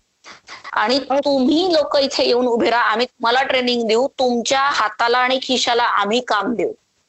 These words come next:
Speaker 2: हम्म, हम्म, हम्म.
Speaker 1: आणि तुमच्यासोबत काम करायला लागणारी जी मंडळी आहे, ती नवीन नव-, नव्या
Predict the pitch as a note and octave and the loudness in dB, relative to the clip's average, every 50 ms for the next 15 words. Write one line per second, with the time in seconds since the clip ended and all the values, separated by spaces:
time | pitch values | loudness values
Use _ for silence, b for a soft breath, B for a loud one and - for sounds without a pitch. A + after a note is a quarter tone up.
0 | _ _ _ _ _ - - - - - - _ - - A#3 A#3 A3+ G#3+ G3+ F#3 | _ _ _ _ _ -20 -20 -20 -20 -20 -20 _ -6 -2 0 2 2 2 2 0
1 | E3+ E3 F3+ - - - G#3 G3+ F3+ E3+ D#3+ - E3 - - F#3+ F#3 G3 A3+ A#3+ | 0 -2 -4 -6 -4 -2 0 2 2 2 0 -2 -4 -4 -2 -2 0 0 0 -2
2 | A3+ - _ - B3 A#3 A3+ A3 G#3+ D4+ D4 D4+ D#4 - E4+ D#4+ D4+ D#4+ D#4 D#4 | -2 -4 _ -2 0 2 2 0 2 0 0 0 0 0 -2 0 0 0 0 0
3 | D#4 D#4 D4 C4+ B3+ B3+ - _ - C4 B3 B3 A#3+ A#3 A#3+ A#3+ B3 A#3+ A#3 A#3 | -2 0 0 0 0 -2 -6 _ -4 -2 0 2 2 2 2 2 2 0 -2 -4
4 | A#3 - _ - A3+ A#3+ C4 D#4 - - - - D#4+ D4+ C4+ B3+ B3+ B3+ B3 B3+ | -8 -12 _ -4 -2 -2 -2 -4 -8 -10 -6 -2 -2 0 2 2 2 2 2 2
5 | A#3+ A3+ A3 - C#4 C#4 - _ - D4+ D#4 E4+ D#4+ C4+ A#3+ A#3 A#3 A#3 A#3 C#4 | 2 2 0 0 -2 -2 -4 _ -2 -2 0 0 0 0 2 2 2 2 2 2
6 | D4 D4+ D#4 D4 C4 A#3+ A#3 A#3 A#3 A#3+ - A#3+ A3+ A3 A3 A3 A3 A#3+ C4 C#4 | 2 2 2 0 0 2 2 2 0 0 -2 -2 -2 0 0 2 2 2 2 2
7 | C#4+ | 0